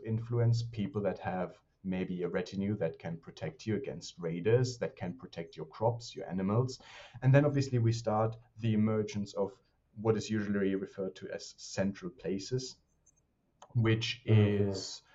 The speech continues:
Speaker 1: the settlements surrounding a chieftain settlement. So you have, um, a prominent settlement where a chieftain resides,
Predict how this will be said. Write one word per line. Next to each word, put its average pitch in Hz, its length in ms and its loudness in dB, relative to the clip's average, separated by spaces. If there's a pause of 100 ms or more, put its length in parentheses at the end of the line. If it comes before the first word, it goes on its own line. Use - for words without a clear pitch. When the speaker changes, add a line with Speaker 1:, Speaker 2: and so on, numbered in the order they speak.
(720)
Speaker 1:
the 110 440 6
settlements 107 1400 0
surrounding 95 1400 0
a 104 60 -10
chieftain 110 580 -2
settlement. 123 520 0
So - 180 -16
you 87 160 -10
have, 80 280 -4
um, 80 440 0 (160)
a 98 60 -4
prominent 104 720 2
settlement 110 640 0
where 80 340 0 (320)
a 98 60 0
chieftain 98 760 -2
resides, 98 640 2